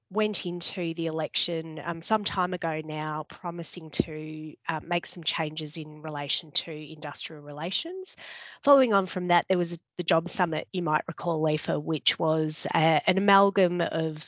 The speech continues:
um, sector leads from both industry and union bodies to come together and talk about what changes needed to,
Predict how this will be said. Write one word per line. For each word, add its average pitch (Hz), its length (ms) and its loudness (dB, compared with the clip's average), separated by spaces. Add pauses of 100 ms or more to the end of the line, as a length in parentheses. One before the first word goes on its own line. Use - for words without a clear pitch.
(140)
um, 147 460 -2 (320)
sector - 380 4
leads 180 340 2
from 175 160 -6
both 156 240 0
industry 170 640 -2
and 156 240 -2
union 156 280 -2
bodies 156 380 0
to - 80 2
come 208 300 2
together 156 420 0
and 151 120 -4
talk 175 340 0
about 156 300 2
what 165 160 4
changes 151 500 -2
needed 147 260 -4
to, 151 480 0